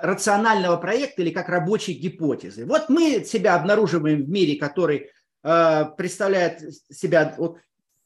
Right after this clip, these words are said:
так вот непосредственно данный, очень фрагментарный. Мы видим очень много чего в этом мире, оно всё перемешано, перепутано.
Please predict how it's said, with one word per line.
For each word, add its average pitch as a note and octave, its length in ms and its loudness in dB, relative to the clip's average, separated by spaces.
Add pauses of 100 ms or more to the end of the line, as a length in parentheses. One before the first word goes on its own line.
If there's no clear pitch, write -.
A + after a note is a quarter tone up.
(240)
так D3+ 220 -2
вот D3+ 200 -2
непосредственно G3+ 760 2
данный, D3+ 280 2
очень C3+ 220 -4
фрагментарный. G#3+ 800 0
Мы E3 140 -2
видим D#3+ 260 0
очень D#3 260 -4
много G3 300 -2
чего F#3+ 240 0
в F3+ 40 2
этом F3+ 260 -2
мире, G3+ 260 0
оно D3+ 180 -4
всё D3+ 140 -16
перемешано, G3 600 -2
перепутано. F3+ 680 -2